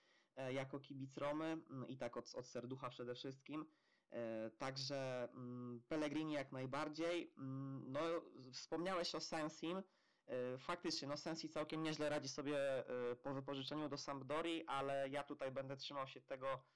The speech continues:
o czym powiedziałem wcześniej, że to nie jest czas na kombinowanie, a jednak, e, Stefano Sensi tego kontaktu z kadrą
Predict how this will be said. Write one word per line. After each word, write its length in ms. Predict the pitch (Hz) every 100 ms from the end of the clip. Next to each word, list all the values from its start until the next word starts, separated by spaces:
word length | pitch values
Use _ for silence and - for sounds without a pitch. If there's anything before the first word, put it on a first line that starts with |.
| _ _ _ -
o 80 | 123
czym 160 | 135
powiedziałem 480 | 135 127 127 127 127
wcześniej, 440 | - 139 131 117
że 120 | 113 120
to 120 | 143
nie 140 | 151
jest 200 | 131 131
czas 260 | - 131 -
na 80 | 123
kombinowanie, 760 | 131 127 123 127 143 151 135
a 100 | -
jednak, 420 | 123 123 123 120 - - 117 120 117
e, 40 |
Stefano 420 | 120 131 131 131
Sensi 380 | 131 131 135 147
tego 220 | 135 131
kontaktu 480 | 131 135 135 135 131
z 120 | 127
kadrą 420 | - 131 131 135